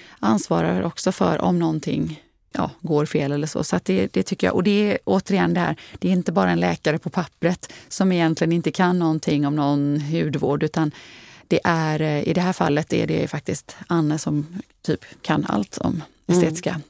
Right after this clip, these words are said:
Speaker 1: behandlingar. Så att, eh, det kan jag varmt rekommendera där. Och hon är även där minst en dag i veckan och jobbar där. Så att, eh,
Speaker 2: Hon åker ner till Göteborg?
Speaker 1: Mm, mm. Men det är jätteviktigt att tänka så, för att, eh,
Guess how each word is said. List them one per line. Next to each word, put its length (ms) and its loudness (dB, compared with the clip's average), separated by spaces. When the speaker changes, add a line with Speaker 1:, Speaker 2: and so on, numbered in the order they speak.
Speaker 1:
behandlingar. 520 -2
Så 160 -4
att, 240 -4
eh, 200 2
det 240 2
kan 160 2
jag 100 4
varmt 340 2
rekommendera 680 -2
där. 340 -2
Och 260 -6
hon 360 2
är 160 2
även 240 2
där 320 2
minst 440 0
en 200 2
dag 100 0
i 40 2
veckan 360 -2
och 60 2
jobbar 320 -2
där. 60 -8
Så 140 -8
att, 240 -14
eh, 120 -6
Speaker 2:
Hon 140 4
åker 220 0
ner 120 2
till 100 -4
Göteborg? 300 2
Speaker 1:
Mm, 280 0
mm. 260 2
Men 100 0
det 60 6
är 40 8
jätteviktigt 480 0
att 100 2
tänka 320 0
så, 180 2
för 120 0
att, 280 0
eh, 240 2